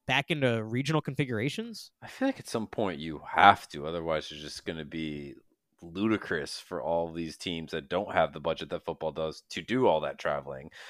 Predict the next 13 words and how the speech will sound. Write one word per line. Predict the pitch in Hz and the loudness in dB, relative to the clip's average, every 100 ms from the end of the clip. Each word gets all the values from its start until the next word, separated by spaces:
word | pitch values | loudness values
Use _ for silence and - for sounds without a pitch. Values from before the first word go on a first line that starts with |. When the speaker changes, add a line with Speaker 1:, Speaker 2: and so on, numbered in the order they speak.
| - - - | -18 -16 -6
Speaker 2:
'cause | 80 - | -6 -4
you're | 76 | -6
still | - | 0
gonna | 90 95 | 2 2
have | - | 2
to | |
play | - 117 | 4 4
conference | - 127 127 113 | 4 2 2 -2
games. | - 185 127 101 113 - | 4 6 6 4 -2 -8
And | 71 73 76 - - | -10 -10 -12 -14 -12
like | - _ | -12 _
Brian | 80 98 | 0 4
mentioned, | 117 143 98 95 | 4 4 2 -2